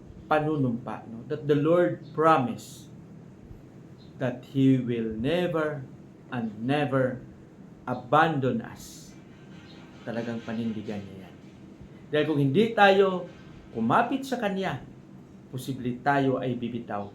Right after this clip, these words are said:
Ngunit ang Panginoon, tandaan ninyo, hinding-hindi Siya bibitaw sa Kanyang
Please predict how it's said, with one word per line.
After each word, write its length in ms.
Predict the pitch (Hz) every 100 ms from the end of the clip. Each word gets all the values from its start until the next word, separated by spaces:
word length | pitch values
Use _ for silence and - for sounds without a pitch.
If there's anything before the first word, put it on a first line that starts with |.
| 117
Ngunit 240 | 117 120
ang 120 | 120 123
Panginoon, 520 | 113 151 170 202 165 - - - - - - - - - - - - - - - - - -
tandaan 400 | 123 120 117 123
ninyo, 280 | 127 127 123 - - - - - - - -
hinding-hindi 1120 | 131 120 113 - 151 170 135 135 131 120 127
Siya 380 | 127 - 131 117 - - - - - - -
bibitaw 640 | 123 120 117 117 120 120 113 - - - - - - - - - -
sa 240 | - - 117
Kanyang 480 | 117 113 120 117